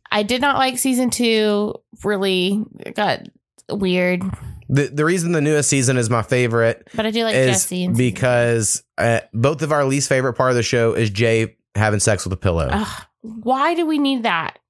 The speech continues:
Speaker 1: I don't, is that a thing? I don't, I don't know why we
Speaker 2: I
Speaker 1: need
Speaker 2: didn't know
Speaker 1: that.
Speaker 2: any kids growing up, to my knowledge,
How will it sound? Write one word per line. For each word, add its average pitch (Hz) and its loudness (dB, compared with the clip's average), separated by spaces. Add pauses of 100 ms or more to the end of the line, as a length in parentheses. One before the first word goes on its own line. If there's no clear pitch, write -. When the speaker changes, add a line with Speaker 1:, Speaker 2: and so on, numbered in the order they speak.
Speaker 1:
I 214 -2
don't, 240 0
is 233 -2
that 247 0
a 254 -2
thing? 240 -2
I 214 -2
don't, 196 0
I 190 -2
don't 208 0
know 202 2
why 185 -2
we - 0
Speaker 2:
I 131 2
Speaker 1:
need - -
Speaker 2:
didn't 180 0
know 160 2
Speaker 1:
that. - -4
Speaker 2:
any 160 2
kids 135 0
growing 123 2
up, 110 0 (380)
to 113 0
my 135 2
knowledge, 123 0